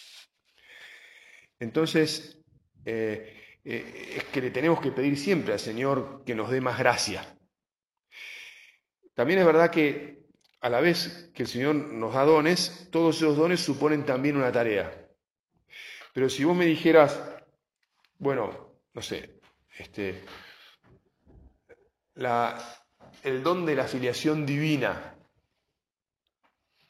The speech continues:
respecto de la contemplación. Ah, eso, por ahí voy a decir una tontería, ¿no? Voy a decir, bueno, ¿qué te pones a hacer, este, cuentas, cuentas de matemático, ¿no? Dice,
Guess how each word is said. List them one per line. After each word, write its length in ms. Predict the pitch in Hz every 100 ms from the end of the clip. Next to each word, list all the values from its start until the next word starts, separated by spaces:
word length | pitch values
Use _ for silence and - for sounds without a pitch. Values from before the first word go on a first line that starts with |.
| _ _ _ _ _ -
respecto 500 | 117 117 160 151 147
de 80 | 131
la 120 | 127
contemplación. 920 | 123 120 120 117 117 127 98 87 - _ _ _ _ _ _ _ _ _ - -
Ah, 120 | 76
eso, 180 | 78 - 78 -
por 100 | 95
ahí 80 | 123
voy 80 | 113
a 40 |
decir 160 | 95 113
una 100 | 101
tontería, 440 | 98 92 107 98
¿no? 60 | 104
Voy 100 | 98
a 20 |
decir, 120 | 104
bueno, 220 | 104 101
¿qué 100 | 127
te 140 | 127 113
pones 260 | 104 117
a 60 | 113
hacer, 540 | - 120 120 - - _ _
este, 420 | 120 - - 92 87 -
cuentas, 720 | 135 143 135 143 - - - - - -
cuentas 320 | 147 151 139
de 80 | 131
matemático, 720 | 131 127 127 151 143 120 113 117
¿no? 140 | 143
Dice, 260 | 127 123